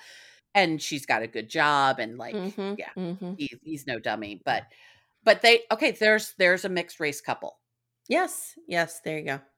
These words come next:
Speaker 1: Um,
Speaker 2: Okay.
Speaker 1: so, yeah. But
Speaker 2: So
Speaker 1: what's
Speaker 2: we'll
Speaker 1: interesting,
Speaker 2: see.
Speaker 1: remember Kwame wanted to go by Alex at first 'cause that's what he goes as professionally because he didn't want
Speaker 2: Yes.
Speaker 1: people to know his race right away.
Speaker 2: Yeah, absolutely.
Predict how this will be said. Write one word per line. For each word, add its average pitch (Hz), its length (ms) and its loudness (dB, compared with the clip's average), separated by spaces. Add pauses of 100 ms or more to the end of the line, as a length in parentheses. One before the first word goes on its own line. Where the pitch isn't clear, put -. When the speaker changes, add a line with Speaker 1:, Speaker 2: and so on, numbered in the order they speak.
(720)
Speaker 1:
Um, 131 680 -10 (260)
Speaker 2:
Okay. 285 320 -8 (640)
Speaker 1:
so, 202 260 -10 (100)
yeah. 262 240 0
But 220 100 2
Speaker 2:
So 196 40 -8
Speaker 1:
what's 220 140 -2
Speaker 2:
we'll 233 80 6
Speaker 1:
interesting, 220 180 -4
Speaker 2:
see. 180 40 -2
Speaker 1:
remember 180 280 0
Kwame 185 420 0
wanted 156 300 -2
to 165 80 -8
go 151 160 -4
by 139 160 0
Alex 165 460 -4
at 120 120 -14
first - 260 -8
'cause 131 120 -16
that's 123 240 -6
what 147 100 -8
he 127 60 -8
goes 127 260 -4
as 120 160 -6
professionally 107 760 -8
because 127 300 -14
he - 180 -18
didn't 151 300 -2
want 127 180 -2
Speaker 2:
Yes. - 40 -18
Speaker 1:
people 127 320 -10
to 127 140 -12
know 117 180 -4
his 120 160 -12
race 131 340 -8
right 98 200 -8
away. 90 340 -12
Speaker 2:
Yeah, 160 120 0 (800)
absolutely. 151 600 -8